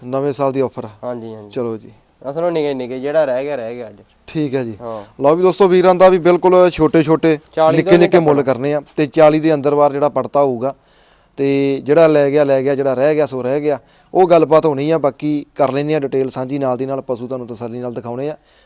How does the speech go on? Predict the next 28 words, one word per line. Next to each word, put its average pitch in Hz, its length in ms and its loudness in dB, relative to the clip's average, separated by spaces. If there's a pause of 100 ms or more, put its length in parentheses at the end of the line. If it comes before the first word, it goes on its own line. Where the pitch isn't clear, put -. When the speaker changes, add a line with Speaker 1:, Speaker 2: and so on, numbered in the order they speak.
(180)
Speaker 1:
ਅੱਛਾ 208 160 -2
ਵੀਰ 202 160 -4
ਪ੍ਰਭ, 220 280 2 (300)
ਇੱਥੋਂ 190 240 0
ਆ 165 40 2
ਜਾਓ, 165 100 0
ਪਹਿਲੇ 175 260 2
ਨੰਬਰ 165 200 -2
ਤੋਂ 170 100 -4
ਆਪਾਂ 165 140 0
ਸਟਾਰਟ 135 320 0
ਕਰ 139 160 2
ਲਈਏ। 139 320 -2
ਇਹ 180 180 4
Speaker 2:
ਹਾਂਜੀ। - 20 2
Speaker 1:
ਵੈੜ, 170 320 2 (200)
ਅ, - 20 -2
ਕਿੰਨਵਾਂ 165 340 -4
ਸੂਆ 156 200 -2
ਅੱਗੇ 139 140 -6
ਸੂੰਦੀ 123 320 -12
ਆ? 117 60 -18 (440)
Speaker 2:
ਆ 170 140 6
ਇਹਨੇ 202 240 0
ਤੀਜਾ 165 300 -2
ਸੂਆ 160 240 -6
ਸੂਣਾ 139 320 -8
ਵਾ। 113 140 -12